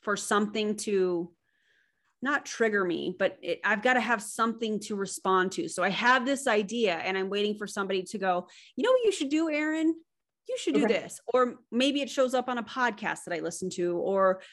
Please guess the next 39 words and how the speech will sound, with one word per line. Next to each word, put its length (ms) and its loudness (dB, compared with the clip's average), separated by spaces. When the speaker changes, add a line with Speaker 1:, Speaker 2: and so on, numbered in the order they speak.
Speaker 1:
a 80 0
T 300 4
V 180 6
show, 440 0
or 420 0
a 60 0
YouTube 460 0
video, 320 -2
or 200 -2
whatever. 460 4
Something 460 -4
comes 340 -2
up. 300 2
And 120 -2
then 80 0
I've 160 0
remembered 500 2
that 80 -2
I've 180 -4
written 240 -2
that 120 0
idea 420 -2
down. 600 -4
Speaker 2:
Mm-hmm. 100 -2
Speaker 1:
And 120 4
that's 380 2
the 120 0
universe's 640 4
way 260 4
of 100 0
showing, 420 -2
"Hey, 480 -2
it's 140 -10
time 260 2
to 80 -4
bring 240 0
this 180 -2
idea 320 -2
out." 300 -4